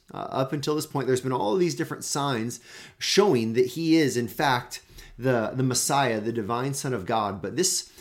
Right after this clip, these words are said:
sign in chapter eleven, Jesus is going to resurrect someone from the grave. And this is really a sign in anticipation of Jesus in his own resurrection. And so, uh, today we're going to be introduced to some of the characters, and really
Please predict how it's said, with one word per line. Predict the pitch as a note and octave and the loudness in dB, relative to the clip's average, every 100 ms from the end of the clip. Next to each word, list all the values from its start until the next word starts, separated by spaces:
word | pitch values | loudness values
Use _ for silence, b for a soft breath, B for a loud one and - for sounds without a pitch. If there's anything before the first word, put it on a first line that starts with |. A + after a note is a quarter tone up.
| B - | B -6
sign | - D#3 A#2 A#2 A#2 | -2 0 0 -2 -4
in | A#2 G#2+ | -2 -4
chapter | C#3 B2 - | -2 -4 -2
eleven, | A2+ A2+ A2 G2+ | -2 0 0 -2
Jesus | A2 A#2+ B2 | -6 -6 -6
is | G#2+ | -6
going | B2 A#2 A2+ | -4 -4 -4
to | A#2+ A2 B B B2 | -4 -4 B B 0
resurrect | B2 D3+ F3 E3 D#3+ | 4 6 6 4 2
someone | - D3 D3+ | -2 0 -2
from | D3 D#3+ | -2 -2
the | D#3+ | -2
grave. | G2 A2+ A#2+ A2 | 0 2 2 0
And | C3 | -2
this | E3+ | 0
is | F#3+ F#3+ | 0 6
really | F#3 E3+ - B B B | 8 6 -2 B B B
a | C3 B2+ | 2 4
sign | - D3 C#3+ E3 E3+ | 4 4 2 0 -2
in | - A#2 | -2 -4
anticipation | A2+ B2+ C#3 C3 D3 C3+ B2 A2+ | -4 -6 -6 -6 -4 -4 -4 -6
of | G2 | -6
Jesus | A2+ D3 B2+ - | -4 -2 -2 -4
in | A#2+ | -6
his | A2+ A#2+ - | -2 -2 -2
own | C#3 F3+ E3+ | 2 2 4
resurrection. | A2+ G2+ G2 E2 - - F#2+ F#2+ B B B | 2 0 -2 -4 -8 -8 -8 -10 B B B
And | - B2+ B2 A#2+ | 0 2 2 0
so, | - D3+ C3 | 2 4 4
uh, | B2+ A#2 A2 | 4 2 0
today | - E3 E3+ | 2 6 6
we're | D#3+ | 6
going | D#3+ D#3 | 2 2
to | |
be | C#3 - | 0 0
introduced | D#3+ E3 A#2 D3+ C#3+ - | 2 2 2 0 -2 -6
to | C#3 B2+ | -4 -2
some | C#3+ C3 | -2 -4
of | |
the | A2 | -4
characters, | - G3 G#3 G3 F#3+ | -2 -2 -2 0 2
and | C3 D#3 | 2 2
really | G#3+ F#3+ | 2 0